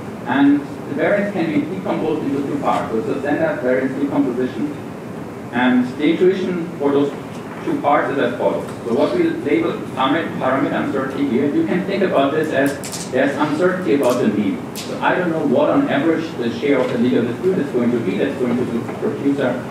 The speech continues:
or going to the supplier. So we think about this as systematic because that affects the average outcome across all cases. Okay? Because I don't know what the average outcome is going to be. And then it's the first part, the realization uncertainty,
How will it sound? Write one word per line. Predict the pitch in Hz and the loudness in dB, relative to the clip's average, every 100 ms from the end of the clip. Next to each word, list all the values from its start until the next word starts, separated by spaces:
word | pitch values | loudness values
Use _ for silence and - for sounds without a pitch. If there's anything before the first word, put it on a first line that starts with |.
| - - 107 | -10 -8 0
or | 113 | 2
going | 113 110 | 4 2
to | - | 2
the | - - | -2 -2
supplier. | - - - - - - - - | -6 -6 -10 -12 -10 -10 -10 -6
So | 113 | 0
we | 139 | 2
think | 180 175 | 2 2
about | 160 - | 2 2
this | 180 175 | 2 2
as | 135 135 - - | 2 0 -2 -6
systematic | 156 147 127 139 - - | -6 -2 0 2 2 0
because | - 143 156 | 0 0 0
that | 135 135 | 0 2
affects | 143 - - 113 | 2 0 -2 0
the | 117 147 | 0 0
average | - - | 0 0
outcome | - 123 - 117 | 0 -2 0 0
across | 120 110 - | 0 0 -2
all | 110 | -2
cases. | 104 90 - - - - - - | -2 -4 -6 -10 -10 -10 -10 -8
Okay? | - - | -4 -4
Because | - 127 | -2 0
I | - | 0
don't | - 117 | 2 2
know | |
what | 110 104 | 2 0
the | - | 0
average | 101 - | -2 -2
outcome | 101 - 92 95 | -4 -4 -2 -2
is | |
going | - - | -2 -4
to | - | -4
be. | - - - - - - - - - | -8 -10 -10 -10 -10 -10 -10 -10 -2
And | 139 | 4
then | 156 160 | 6 6
it's | 143 | 4
the | 139 | 2
first | 190 196 196 | 4 2 2
part, | 165 151 | 2 2
the | 127 | 4
realization | 139 135 123 139 175 180 | 6 4 4 2 0 -2
uncertainty, | 180 180 180 - 180 180 | -2 0 0 0 0 -2